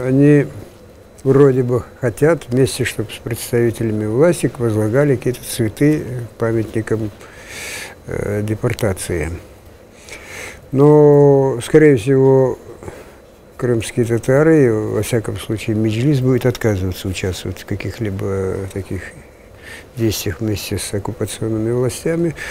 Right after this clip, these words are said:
Ну, у них там в запасе есть несколько коллаборационистов, вместе с которыми они, наверное, понесут свои цветочки.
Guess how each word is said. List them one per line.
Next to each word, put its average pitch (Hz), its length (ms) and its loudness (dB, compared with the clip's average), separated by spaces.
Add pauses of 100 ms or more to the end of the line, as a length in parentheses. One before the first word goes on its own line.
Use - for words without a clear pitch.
(280)
Ну, 196 120 8
у 196 80 10
них 175 180 6
там 170 180 6
в 147 60 4
запасе 160 480 6
есть 175 240 4
несколько 117 500 0
коллаборационистов, 120 960 0 (220)
вместе 117 300 -4
с - 80 -10
которыми 120 440 0
они, 117 120 0
наверное, 110 400 -4 (480)
понесут 107 380 -4
свои 104 200 -4
цветочки. - 600 -8